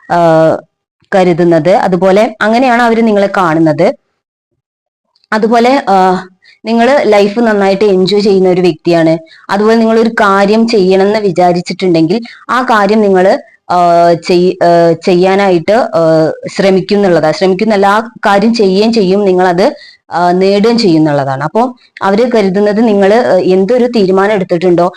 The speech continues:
അതിന് വേണ്ടിയിട്ട്, ആ, എന്താ പറയാ, ആ ഒരു തീരുമാനം നടപ്പിലാക്കാൻ വേണ്ടി ശ്രമിക്കുകയും അത്, അത്, ആ, എന്താണ്, അതില് വിജയം കൈവരിക്കുകയും ചെയ്യുന്ന ആളുകളാണ് നിങ്ങളെന്നാണ് അവര് കരുതുന്നത്.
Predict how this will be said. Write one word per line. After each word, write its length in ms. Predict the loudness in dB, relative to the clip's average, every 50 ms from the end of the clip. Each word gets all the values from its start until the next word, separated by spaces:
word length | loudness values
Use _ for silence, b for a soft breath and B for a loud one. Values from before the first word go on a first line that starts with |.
| B B B B
അതിന് 300 | -4 -2 0 0 0 2
വേണ്ടിയിട്ട്, 580 | 2 2 2 2 2 2 2 0 0 0 0 0
ആ, 540 | 0 0 0 -2 -2 0 0 2 0 0 0 0
എന്താ 200 | -2 0 0 0
പറയാ, 340 | 0 2 2 2 0 0 -2 -6 _ _ _ _ _ _ _ -6
ആ 100 | -2 0
ഒരു 180 | 0 0 0
തീരുമാനം 540 | 0 0 0 0 0 2 2 2 2 0 0
നടപ്പിലാക്കാൻ 640 | 0 -2 -2 -2 -2 0 0 0 0 0 -2 0 0
വേണ്ടി 200 | 0 2 0 0
ശ്രമിക്കുകയും 800 | -2 0 -2 0 0 0 -2 -4 -4 -2 0 2 2 2 0 -2 -6 B B B B
അത്, 400 | -4 -4 0 0 0 0 0 -2 -4
അത്, 460 | -4 -4 0 0 2 2 0 0 0
ആ, 200 | 0 0 2 2
എന്താണ്, 340 | 2 2 2 0 0 0 -2
അതില് 240 | -2 -2 0 0 0
വിജയം 380 | 0 -2 0 0 0 0 2
കൈവരിക്കുകയും 460 | 0 0 2 0 0 0 0 0 -2 0
ചെയ്യുന്ന 300 | 0 0 0 2 2 0
ആളുകളാണ് 560 | 0 0 -2 -2 0 0 0 0 0 2 2
നിങ്ങളെന്നാണ് 520 | 0 0 0 0 0 0 0 0 -2 -4
അവര് 200 | -4 -6 -6 -6 -4
കരുതുന്നത്. 580 | -4 -4 -4 -4 -6 -6 -6 -4 -2 -2 -4